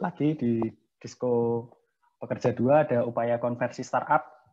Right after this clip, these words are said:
konvensional ke bentuk koperasi, dan yang terakhir baru saja kemarin tentang petani, pemuda, dan koperasi. Eh, untuk seri-seri Disko Pekerja sebelumnya ini bisa teman-teman akses melalui YouTube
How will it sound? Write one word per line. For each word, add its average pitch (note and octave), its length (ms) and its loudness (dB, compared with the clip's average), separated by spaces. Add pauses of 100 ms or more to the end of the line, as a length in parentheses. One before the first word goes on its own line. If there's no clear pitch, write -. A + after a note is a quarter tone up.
(400)
konvensional C3 600 -4
ke D3 160 0
bentuk A#2 320 -2
koperasi, A#2+ 480 -2
dan A2+ 240 -2
yang A2 240 -6
terakhir D#3+ 440 4
baru A2+ 200 0
saja A2 160 2
kemarin A#2 400 4
tentang A#2+ 400 6 (240)
petani, A#2+ 320 8
pemuda, B2 320 6
dan B2+ 360 4
koperasi. G#2 520 -2 (640)
Eh, B2 460 2 (840)
untuk D3+ 160 8
seri-seri D3+ 720 8
Disko C#3+ 240 4
Pekerja C#3+ 240 4
sebelumnya C3 400 8
ini F3 160 8
bisa C3+ 400 6
teman-teman C3 400 4
akses E3+ 440 2
melalui C3 520 6 (160)
YouTube C#3 400 0